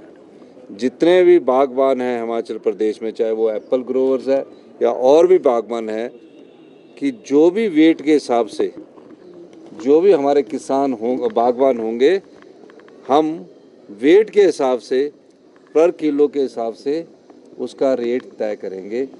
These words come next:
ये फैसला हमारा आज हुआ है। ये बागवानों के लिए बहुत बड़ी राहत की बात है। कई बागवान बेचारे गांव में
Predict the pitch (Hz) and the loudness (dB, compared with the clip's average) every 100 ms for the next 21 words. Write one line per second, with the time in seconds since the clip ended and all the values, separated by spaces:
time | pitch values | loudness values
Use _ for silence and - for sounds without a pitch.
0 | - - 131 147 - 107 95 117 117 107 | -20 -6 2 2 2 -4 -4 -6 -6 -4
1 | 107 107 143 - - - - - - 107 | -2 -2 -4 -8 -12 -14 -16 -18 -6 0
2 | 110 101 92 107 117 127 196 - - - | 0 -2 -2 0 2 0 -4 -12 -18 -20
3 | - - - 135 131 110 120 131 135 139 | -20 -16 0 2 2 0 0 0 2 0
4 | 131 131 127 113 123 107 123 120 104 113 | 0 0 2 2 0 2 0 0 0 -2
5 | - 131 117 117 127 135 - - - - | -2 -2 0 0 0 -4 -6 -20 -20 -20
6 | - 139 147 127 101 - - 104 98 123 | -4 2 2 0 -12 -20 -20 -8 0 0
7 | 135 151 156 139 139 131 147 131 113 117 | 0 -2 -2 -2 -2 2 2 0 -2 -2
8 | 139 143 123 104 | 0 0 -2 -4